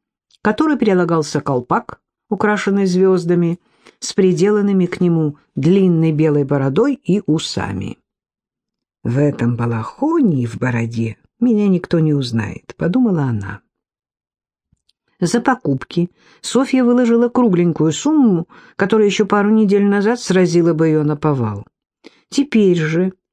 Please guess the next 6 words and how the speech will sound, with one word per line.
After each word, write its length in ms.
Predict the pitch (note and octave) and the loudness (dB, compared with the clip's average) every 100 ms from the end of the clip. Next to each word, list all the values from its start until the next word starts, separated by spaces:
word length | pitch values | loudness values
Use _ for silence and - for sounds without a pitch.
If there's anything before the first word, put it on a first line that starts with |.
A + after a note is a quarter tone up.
| _ - | _ -2
не 200 | F#3+ A#3 | 2 2
дрогнувшей 800 | G3+ B3 D#4 C#4 A#3+ A3 - G#3 | 2 2 2 2 2 0 0 2
рукой, 460 | F#3+ F#3 - G#3+ F#3 | 4 2 0 2 2
она 280 | E3+ D#3+ C#3+ | 2 0 -2
взяла 380 | D3 F3+ F3+ D#3+ | 0 4 4 2
деньги 560 | E3 E3 D3+ D3+ D3+ | 0 0 0 -2 -4